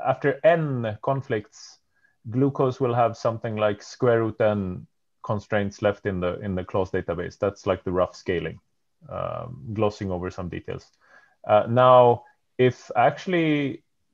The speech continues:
not deleting clauses at all might be competitive, then this sort of raises the question, well, you could interpolate between aggressive deletion and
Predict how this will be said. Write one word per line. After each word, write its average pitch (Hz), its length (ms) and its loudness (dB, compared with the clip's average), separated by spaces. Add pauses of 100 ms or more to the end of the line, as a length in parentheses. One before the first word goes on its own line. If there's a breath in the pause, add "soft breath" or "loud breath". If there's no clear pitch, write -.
(920)
not 127 420 0
deleting 135 420 -2
clauses 120 440 0
at 117 140 2
all 160 300 2
might 113 300 -2
be 110 120 -4
competitive, 107 760 -2 (540 soft breath)
then 117 160 2
this 131 140 2
sort 135 180 6
of 117 140 2
raises 127 360 4
the 123 80 0
question, 120 460 0
well, 117 360 2 (140)
you 107 220 -8
could 110 260 -2
interpolate 131 920 4 (100)
between 131 840 2 (180)
aggressive 131 580 0
deletion 110 760 0
and 101 440 -4